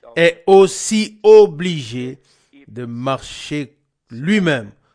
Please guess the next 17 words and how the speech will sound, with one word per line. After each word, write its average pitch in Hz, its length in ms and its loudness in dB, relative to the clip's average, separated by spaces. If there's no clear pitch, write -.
comme 127 380 -6
il 110 120 -16
a 110 80 -16
marché. 104 420 -20
Amen. 107 420 -20
Et 110 60 -18
cela 127 280 -10
nous 123 120 -10
frappe - 480 -12
tous. - 800 -10
Cela 156 300 -6
nous 160 180 -6
fait 160 680 -8
tous - 540 -4
nous 151 140 -8
plier 170 840 -6
si - 300 -20